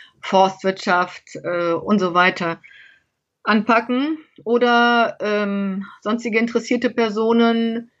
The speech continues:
wie jung-, junge Leute, die nach dem Abitur nicht wissen, was sie jetzt gerne studieren möchten und die vielleicht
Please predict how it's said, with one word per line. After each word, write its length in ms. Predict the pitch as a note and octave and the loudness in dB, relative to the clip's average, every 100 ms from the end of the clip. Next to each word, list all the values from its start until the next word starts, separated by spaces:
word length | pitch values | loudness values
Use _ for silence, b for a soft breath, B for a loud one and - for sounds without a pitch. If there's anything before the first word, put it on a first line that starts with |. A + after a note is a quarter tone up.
| _ | _
wie 500 | F#3 G3 G3 F#3+ F#3 E3+ - | -6 -2 0 2 0 -2 -4
jung-, 540 | F3+ A#3 A3+ A#3 A3 | 2 2 4 2 2
junge 240 | G#3+ B3+ A#3 | 2 4 6
Leute, 420 | A3 A#3 A#3 B3 | 6 4 2 -2
die 120 | G3+ | -4
nach 180 | G3+ F#3+ | -6 -6
dem 140 | G3 | -8
Abitur 340 | F#3 F#3+ F#3+ G3 | -8 -8 -8 -8
nicht 220 | F#3+ - | -8 -8
wissen, 420 | F#3+ - G3 G3 b b b | -10 -6 -6 -6 b b b
was 180 | F#3+ G3 | -6 -6
sie 100 | G3 | 0
jetzt 520 | G3 G3 - - G3 | 0 0 -6 -14 -4
gerne 340 | F#3+ F#3+ F#3+ F3+ | 0 0 0 -2
studieren 540 | - F#3 G3+ C4 C#4 | -4 -2 2 4 4
möchten 540 | C4+ C#4 - C4 C4 | 4 2 -2 0 0
und 440 | B3+ G3 G3 - A3 - | 0 -2 -6 -6 -14 -6
die 100 | G3 | -4
vielleicht 440 | A3 G3 F#3+ F#3+ | -2 0 0 -2